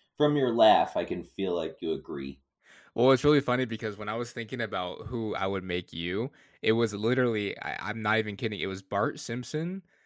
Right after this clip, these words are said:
Speaker 2: or, uh, Stewie, because he's just so, like, sarcastic and, like, hates everybody.
Speaker 1: Yeah. See, Stewie's a little bit more,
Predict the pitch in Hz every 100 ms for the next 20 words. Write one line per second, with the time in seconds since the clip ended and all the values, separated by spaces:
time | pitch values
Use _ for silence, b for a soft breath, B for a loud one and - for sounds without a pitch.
0 | b b - 104 113 104 101 98 92 -
1 | - 113 104 73 - _ - 107 113 110
2 | 113 104 113 101 - 98 101 98 92 90
3 | - 98 92 92 95 - 95 92 87 85
4 | 92 92 - 76 80 67 - _ _ _
5 | _ _ 85 78 65 - _ _ _ _
6 | - 156 - 269 294 220 151 127 143 147
7 | 135 123 113 117 117 113 107 110